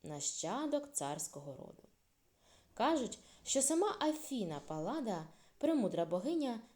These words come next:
навчила його різних ремесел. Учнем Дедала став його небіж Талос, ще підліток,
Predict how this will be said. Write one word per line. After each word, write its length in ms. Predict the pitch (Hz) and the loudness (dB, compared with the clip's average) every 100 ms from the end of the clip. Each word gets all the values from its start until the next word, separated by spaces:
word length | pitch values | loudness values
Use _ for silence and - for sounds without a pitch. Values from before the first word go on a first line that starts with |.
| - | -4
навчила 680 | 233 226 - 269 320 392 370 | -4 2 4 6 4 4 4
його 220 | 247 175 | 4 0
різних 420 | 156 160 170 - | 0 -4 -6 -10
ремесел. 480 | 143 143 - - - _ _ _ _ _ _ _ - | -12 -12 -10 -10 -10 _ _ _ _ _ _ _ -4
Учнем 440 | 208 202 160 151 | -2 -2 -4 -4
Дедала 500 | 151 156 277 277 185 - - - | -2 2 2 2 -2 -6 -14 -2
став 340 | - 320 359 | 2 4 6
його 240 | 302 269 294 | 6 4 2
небіж 540 | 254 202 185 226 - | 2 2 0 -2 -4
Талос, 800 | - - 240 151 143 - - - _ - - - | -6 -6 -2 -2 -4 -6 -8 -12 _ -20 -20 -6
ще 260 | - 220 | 0 2
підліток, 680 | 185 - 302 233 208 165 - | 2 2 2 2 0 -2 -4